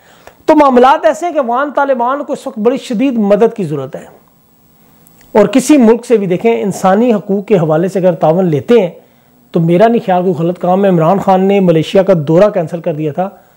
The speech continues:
सऊदी अरब का, सॉरी, इस वजह से मलेशिया नहीं गए, तो ये लोगों की नौकरियां बचाई। तो अब अफगान तालिबान भी हिंदुस्तान की इस पेशकश को अगर रद्द ना करें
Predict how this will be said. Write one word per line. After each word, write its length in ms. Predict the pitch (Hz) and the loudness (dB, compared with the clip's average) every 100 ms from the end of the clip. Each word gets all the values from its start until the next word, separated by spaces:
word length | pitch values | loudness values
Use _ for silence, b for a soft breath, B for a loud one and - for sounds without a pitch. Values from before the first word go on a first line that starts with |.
| b b | b b
सऊदी 340 | - 160 170 | 0 2 4
अरब 160 | 175 185 | 4 4
का, 120 | 185 | 0
सॉरी, 220 | 175 170 | 0 -2
इस 260 | 262 220 180 | -4 -8 -2
वजह 160 | 185 185 | 0 2
से 120 | 190 | 2
मलेशिया 500 | 165 151 147 190 190 - b b b - | 2 2 2 0 0 -4 b b b 2
नहीं 220 | 190 208 | 4 4
गए, 200 | 151 117 - _ _ _ _ b b b b b b - | 0 -10 -16 _ _ _ _ b b b b b b 0
तो 60 | 202 | 4
ये 520 | 233 262 262 262 - | 6 6 6 2 -2
लोगों 320 | 233 196 196 220 | 2 4 4 4
की 60 | |
नौकरियां 380 | 202 175 180 190 | 4 2 2 2
बचाई। 260 | 147 127 139 | 0 -8 -4
तो 100 | 247 | 0
अब 140 | 240 | 2
अफगान 320 | 214 220 285 | 2 2 2
तालिबान 460 | 294 294 247 233 254 | 2 2 2 0 0
भी 80 | 247 | -4
हिंदुस्तान 460 | 226 - 220 226 | -4 -2 -2 -2
की 80 | 220 | -4
इस 60 | 226 | -6
पेशकश 400 | - 190 - 214 | -2 -2 -2 -2
को 140 | 208 | -2
अगर 120 | 180 170 | 0 0
रद्द 180 | 175 | 0
ना 240 | 185 185 240 | 2 4 4
करें 340 | 269 247 254 | 4 2 0